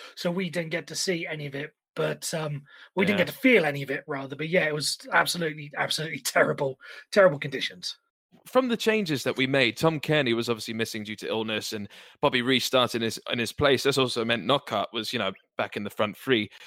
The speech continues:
Speaker 2: and obviously Rodak returned. I mean, what did you make of all these changes that Scott Parker implemented?
Speaker 1: Um, well, I suppose the biggest one would be regarding Rodak, because it means that basically he's now,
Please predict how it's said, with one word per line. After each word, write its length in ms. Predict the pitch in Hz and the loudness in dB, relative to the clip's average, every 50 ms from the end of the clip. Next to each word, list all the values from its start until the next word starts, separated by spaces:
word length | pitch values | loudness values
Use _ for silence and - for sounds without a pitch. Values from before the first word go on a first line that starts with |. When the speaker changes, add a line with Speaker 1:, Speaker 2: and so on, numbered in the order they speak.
| - - - _ _ | -20 -20 -20 _ _
Speaker 2:
and 100 | - 120 120 | 2 2 2
obviously 260 | 120 113 - 131 120 | 2 2 2 2 4
Rodak 360 | 123 160 170 156 147 127 - 110 | 6 6 6 6 6 4 4 2
returned. 300 | 120 - - 113 110 110 | -4 0 2 2 2 2
I 40 | |
mean, 120 | 139 156 143 | 0 -2 0
what 80 | 185 208 | 0 0
did 100 | 196 - | 0 0
you 80 | 202 185 | 0 2
make 240 | 190 190 175 - - | 2 2 2 2 -2
of 120 | 139 - | -2 0
all 140 | 139 143 139 | 0 0 0
these 180 | 131 127 120 - | 0 -2 -2 -2
changes 540 | - 143 139 135 131 113 - 110 104 98 - | 0 0 0 0 0 -2 -4 -8 -8 -6 -6
that 120 | 117 98 | -6 -6
Scott 220 | - - 120 104 - - | -4 -4 -4 -4 -2 0
Parker 200 | 113 107 - 107 | -2 -2 0 -2
implemented? 500 | 107 107 107 101 95 85 90 - 87 - - _ _ _ _ _ _ _ _ _ _ _ _ - | -4 -4 -4 -6 -6 -6 -6 -8 -12 -14 -14 _ _ _ _ _ _ _ _ _ _ _ _ 2
Speaker 1:
Um, 320 | 233 220 233 233 233 233 | 6 8 8 8 8 6
well, 100 | 247 247 | 6 4
I 40 | 233 | 4
suppose 240 | - - 320 320 247 | 6 6 6 6 6
the 60 | 269 | 6
biggest 320 | - 254 254 220 208 - - | 4 4 4 4 2 0 2
one 160 | 196 185 180 | 2 2 2
would 180 | 180 175 143 | 0 -2 -2
be 460 | 147 185 185 180 175 175 170 165 175 170 - _ _ | -2 -2 -2 -2 -2 -4 -6 -8 -10 -12 -14 _ _
regarding 520 | 175 165 160 196 180 175 151 165 165 160 156 | -8 -2 0 2 0 0 0 -4 -8 -2 2
Rodak, 580 | 185 196 185 160 143 139 - - - - - - | 4 4 4 2 0 -6 -8 -10 -12 -14 -12 -12
because 440 | 160 143 - 175 175 170 151 139 | -10 -6 -4 -4 -2 -2 -4 -4
it 200 | 202 196 156 165 | -4 -4 -6 -6
means 320 | 160 170 165 165 156 147 135 | -4 -6 -6 -6 -8 -8 -2
that 300 | 160 170 165 165 170 165 139 | -2 0 0 0 -4 -2 2
basically 360 | 175 170 165 - - 156 151 | 2 2 2 2 -2 -2 -2
he's 220 | 139 - 156 135 151 | -2 -2 -2 0 0
now, 360 | 175 160 151 147 147 139 | 0 0 2 0 -2 -4